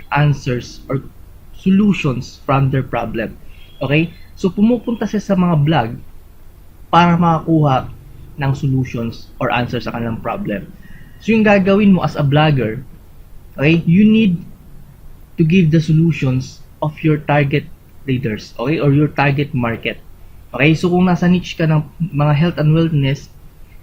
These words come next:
um, alamin mo yung problem nila at bigyan mo ng solution. Okay? Halimbawa, kung product mo is pampapayan, alamin mo kung anong problem nila. Ala-, at magbigay ka ng solutions. Okay?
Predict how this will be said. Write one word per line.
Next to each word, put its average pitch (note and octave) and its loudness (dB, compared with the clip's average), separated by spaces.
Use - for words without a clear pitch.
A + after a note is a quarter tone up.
um, D#3 2
alamin A3+ 4
mo A3+ 2
yung F#3 2
problem D3+ 4
nila C#3+ 2
at - -12
bigyan D#3+ 4
mo D#3+ 4
ng D3+ 0
solution. A#2 -6
Okay? D3 0
Halimbawa, D#3+ 4
kung D#3 2
product D#3 4
mo D#3+ -2
is D3+ -2
pampapayan, D3 0
alamin G3 4
mo F3 4
kung E3+ 0
anong E3 0
problem C#3+ 4
nila. B2+ -2
Ala-, D3+ 2
at D3+ 2
magbigay D3+ 2
ka D3 4
ng C#3+ 0
solutions. A#2 -6
Okay? C3+ -2